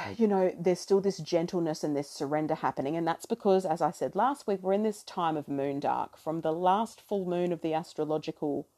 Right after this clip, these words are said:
year to the first new moon of the astrological new year. And so for us, that happens here down under April the first, um, in Aries. And that new moon will kick off and kick in. And at this time, Mercury will be in Aries too. So we've got, like, that little bit of added,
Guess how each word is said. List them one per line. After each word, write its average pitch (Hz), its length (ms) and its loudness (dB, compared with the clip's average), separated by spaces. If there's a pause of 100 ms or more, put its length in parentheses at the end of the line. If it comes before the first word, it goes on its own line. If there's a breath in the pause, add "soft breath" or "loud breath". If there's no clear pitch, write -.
year 240 340 0 (360 loud breath)
to - 100 -4
the 202 120 0
first 196 580 6
new 170 280 2
moon 147 420 -2
of 160 120 -2
the 147 140 0
astrological 156 720 -4
new 254 240 4
year. 160 380 0 (360 loud breath)
And 175 200 -2
so 190 160 4
for - 120 0
us, 233 180 0
that 226 140 0
happens 214 380 -2
here 208 260 0
down 180 240 2
under 165 320 2
April 160 280 -4
the 147 100 -8
first, - 680 -2 (400 soft breath)
um, 160 420 0
in 160 260 -4
Aries. 151 500 -2
And 180 140 0
that 226 180 2
new 196 300 2
moon 190 300 4
will 156 100 -2
kick - 320 -2
off 202 280 4
and 175 120 -2
kick - 280 -2
in. 165 220 0
And 185 260 0
at - 180 0
this 220 180 -4
time, 170 400 -2
Mercury 254 480 0
will 277 160 -2
be 285 180 2
in 277 100 2
Aries 254 460 2
too. 262 200 -2
So 277 140 -4
we've 285 80 -2
got, 339 160 -6
like, 302 160 -6
that 247 180 2
little 196 240 4
bit 185 140 2
of 185 160 2
added, 160 380 2